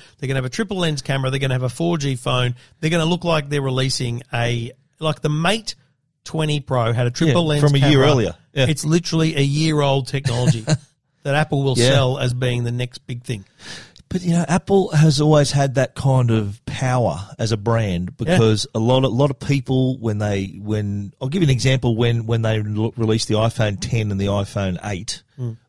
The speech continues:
Speaker 2: when they had wireless charging.
Speaker 1: Yeah.
Speaker 2: I had people saying to me, "Wow, how good's that wireless charging?
Speaker 1: Exactly.
Speaker 2: That's amazing." I
Speaker 1: And,
Speaker 2: said, Uh,
Speaker 1: and
Speaker 2: "I've got news for you. That's been, Samsung have had that for three years now."
Speaker 1: Yeah.
Speaker 2: So for people,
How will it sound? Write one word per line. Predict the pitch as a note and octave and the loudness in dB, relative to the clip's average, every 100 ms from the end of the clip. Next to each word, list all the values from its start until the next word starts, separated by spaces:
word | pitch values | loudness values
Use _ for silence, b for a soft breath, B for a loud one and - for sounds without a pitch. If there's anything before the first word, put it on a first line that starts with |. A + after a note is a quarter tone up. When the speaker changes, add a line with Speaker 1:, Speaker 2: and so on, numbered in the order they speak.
| - | -6
Speaker 2:
when | A2 | -2
they | A2 G#2+ | 0 2
had | A2 G2 | 0 0
wireless | G2+ A2+ A#2+ A#2 G#2 | 0 2 2 0 -2
charging. | - G#2 F#2 D#2 - _ E3 | -4 -6 -6 -10 -16 _ -6
Speaker 1:
Yeah. | D#3 - _ _ | -6 -6 _ _
Speaker 2:
I | C3 | 2
had | D3+ | 2
people | - C3 | 2 0
saying | A#2+ C3 | 0 0
to | C3+ | 0
me, | B2 | 0
"Wow, | |
how | D#3 C#4+ | -4 -8
good's | A3+ E3+ | -6 -4
that | G3 A3+ | -4 -6
wireless | B3 D4 D4 | -6 -6 -6
charging? | - D#3+ | -4 -2
Speaker 1:
Exactly. | D#4+ D#4 D#4 | 0 0 0
Speaker 2:
That's | - | -2
amazing." | F4 G4+ F4 C#4 - b b | -2 0 0 -2 -6 b b
I | E3 | -2
Speaker 1:
And, | E3 | 0
Speaker 2:
said, | F3 E3 E3 | 0 -2 2
Uh, | |
Speaker 1:
and | E3+ E3+ | 2 2
Speaker 2:
"I've | |
got | F#3+ G3+ | -2 -2
news | F#3 G#3+ | -2 0
for | - | 0
you. | G2+ G#3 _ - | -2 -4 _ -10
That's | D#3+ - | -10 -2
been, | E3 D3 C3+ - | 0 0 0 -6
Samsung | - F3+ E3 | -4 0 2
have | C#3+ | 4
had | C#3 | 4
that | B2+ | 2
for | B2 | 0
three | - D#3 | 2 2
years | C3 F#3 E3 | 4 2 0
now." | A2 - | -2 -2
Speaker 1:
Yeah. | B2+ - b b b | -2 -4 b b b
Speaker 2:
So | - C#3+ | -4 -2
for | D#3+ | 0
people, | D#3+ G#3+ G#3+ E3 C#3+ | 0 0 0 -2 -2